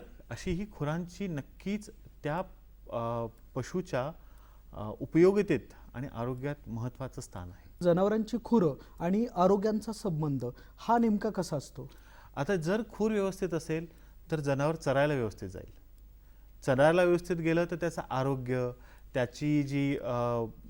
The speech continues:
Speaker 1: त्याला मिळालेलं न्यूट्रिशन, प्रथिने किंवा जे कुरणावर चरायला जाताना त्याला जे, अ, खाणे आहे हे व्यवस्थित होतं. दुसरी गोष्ट आहे की प्रजनन क्षमता.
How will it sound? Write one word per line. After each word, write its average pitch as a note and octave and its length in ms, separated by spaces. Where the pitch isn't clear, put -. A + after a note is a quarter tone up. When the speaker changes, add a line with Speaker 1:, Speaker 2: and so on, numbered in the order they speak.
Speaker 1:
त्याला C#3 140
मिळालेलं D3+ 420
न्यूट्रिशन, C3+ 600
प्रथिने B2+ 640
किंवा C3 280
जे D3+ 380
कुरणावर D3 400
चरायला D#3 340
जाताना D3+ 420
त्याला D3+ 280
जे, D#3+ 340
अ, C#3+ 100
खाणे E3 500
आहे G#2+ 260
हे F3+ 80
व्यवस्थित D3+ 420
होतं. A#2+ 300
दुसरी G#3 320
गोष्ट D#3 320
आहे A2+ 240
की E3 140
प्रजनन D3 420
क्षमता. A2 480